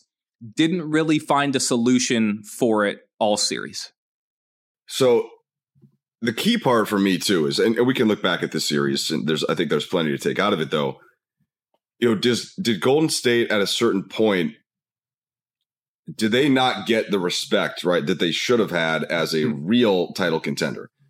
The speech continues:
Speaker 2: Whether for everybody just talking about Phoenix or even thinking about, like, how well Boston's playing, and they have to finish the deal, uh, when they play Miami tonight. But there, there was a certain part, I think, in that Memphis series, and maybe it was the, maybe it was getting blown out on the road,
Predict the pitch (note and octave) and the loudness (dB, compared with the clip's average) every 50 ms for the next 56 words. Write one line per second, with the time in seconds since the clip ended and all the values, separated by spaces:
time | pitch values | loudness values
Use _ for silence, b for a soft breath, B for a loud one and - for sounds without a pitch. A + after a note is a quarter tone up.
0 | _ _ _ _ - G2+ A#2+ A#2 A#2 G#2+ - A#2 A2 G#2 G2 G#2+ F#2+ G2+ G2 F#2+ | _ _ _ _ 0 0 2 2 2 2 2 2 2 2 2 2 2 2 2 2
1 | F2 F#2+ - - F#2+ F2+ F2+ F#2 F2+ F2+ F#2 F2+ - - F2 E2+ E2+ E2+ E2 D#2+ | 0 0 0 0 0 0 0 0 0 0 0 -2 -2 -2 -2 0 0 0 0 0
2 | - - - - - F2+ F2+ F2+ F2+ F2 E2 G2 F2 F2+ F2 - - F#2 E2+ F2+ | -2 -4 -6 -2 0 2 2 2 2 2 0 0 0 -2 -2 -2 -2 -2 -2 -2
3 | E2+ D#2 C#2+ D#2 E2 D#2+ D#2 D#2 D2+ - b b b b b _ - F2 F2 F#2+ | -4 -2 -2 -2 -2 0 -2 -2 -4 -8 b b b b b _ -6 -4 -2 0
4 | G#2 G2 F#2+ G2 F#2+ F2 - F2+ E2 E2+ - - E2 D2 - - E2+ D#2+ D#2 E2 | 0 2 2 2 2 2 0 0 0 0 -2 -4 -4 -4 -2 -2 -2 0 0 2
5 | G2+ B2 A#2+ A#2 G#2+ - F2+ - - F2 D#2+ D#2 - - D2 C#2 D2+ C#2 C2+ C2 | 2 2 2 2 0 -2 -4 -4 -2 -2 -2 -2 -4 -6 -6 -4 -4 -4 -4 -6
6 | - B B B B B - C#2+ D2 C#2+ D2 E2 D#2+ D#2+ D#2 D2 - - D#2 D2+ | -8 B B B B B -6 -6 -4 -2 0 0 0 0 0 -2 -2 -2 -2 0
7 | D2+ C#2+ D2+ D#2 D2+ C#2+ C#2+ C#2 C#2+ - F2 F#2 E2 D#2 C#2 D#2+ D2+ C2+ - b | 0 -2 -2 -2 -2 -2 -4 -4 -4 -2 -2 -2 -2 -2 -2 -2 -4 -4 -6 b
8 | b b _ _ _ _ _ _ _ _ - G#2 B2 B2 B2+ B2 - - B2 B2 | b b _ _ _ _ _ _ _ _ 0 2 4 4 4 4 4 2 2 4
9 | B2 B2 A2 A2+ A2 - D3 D#3 D3 C3+ - C#3 C3+ C3 B2 A2+ - C3+ B2+ A2 | 4 4 2 0 0 0 2 2 0 0 2 2 2 2 2 2 2 2 2 2
10 | B2 A#2 A2 G#2+ D#2 F2 F#2+ G2+ G#2+ G#2 - B2+ B2 - - C3 C3+ C3+ C#3+ D3+ | 2 2 2 0 -2 -2 0 0 0 0 0 -2 -2 0 0 2 2 4 2 2
11 | D#3 D3 G#2+ G2+ G#2+ G#2+ G2+ A2 G#2+ F2 G2 F#2+ - G2 D2+ E2 F2+ G#2+ G#2+ G2+ | 2 2 2 2 2 2 2 2 2 2 0 -2 -2 -4 -4 -2 0 0 2 0
12 | G#2 F2+ E2 G#2+ G2+ F#2+ E2 F2 F#2 F2+ F#2 F2+ F2+ F2+ F2 F2 E2+ - E2+ F2 | 0 0 0 0 0 0 0 0 0 0 2 0 0 0 0 -2 -2 -2 -2 -4
13 | E2+ E2 E2 E2 E2 D#2+ D#2+ D#2 D#2 | -2 -2 0 0 0 0 0 -2 -4